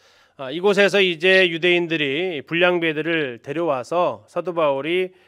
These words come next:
복음 전하는 것을 방해했던 곳인데, 여기에서 이제 놀던 사람들, 불량배라고 그러죠. 불량한 사람들을 데려왔던 지역, 이 아고라입니다.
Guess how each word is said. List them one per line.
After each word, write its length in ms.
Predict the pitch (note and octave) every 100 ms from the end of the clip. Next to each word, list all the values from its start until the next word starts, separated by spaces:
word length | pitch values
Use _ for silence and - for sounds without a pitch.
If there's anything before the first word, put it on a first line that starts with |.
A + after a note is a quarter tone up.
| _
복음 260 | - E3 F#3
전하는 320 | E3+ D#3+ D3+
것을 160 | C#3 C3+
방해했던 1040 | - C#3+ E3+ D#3+ D#3+ C#3 C3 B2 A#2 C#3+
곳인데, 600 | - B2+ C#3 B2 A#2+ D3
여기에서 480 | C3+ E3 E3+ G3 E3
이제 220 | D3+ D3+
놀던 420 | C3+ D3 E3+ F#3 E3
사람들, 520 | D3 C#3 B2 A#2+ E3+ _ _ -
불량배라고 640 | E3 G3 F#3+ D#3+ D3 D3+
그러죠. 260 | B2 A#2
불량한 380 | A#2 C3+ D3 C#3+
사람들을 560 | C3+ C3 A#2+ A2+ D#3 F3 _ _ _
데려왔던 680 | - C3+ C#3 C3+ - D3+ C#3+
지역, 340 | C3+ F3+ F#3 C3
이 180 | C3 A#2+
아고라입니다. 760 | C3 C#3+ E3 F#3 D3+ A#2+ G#2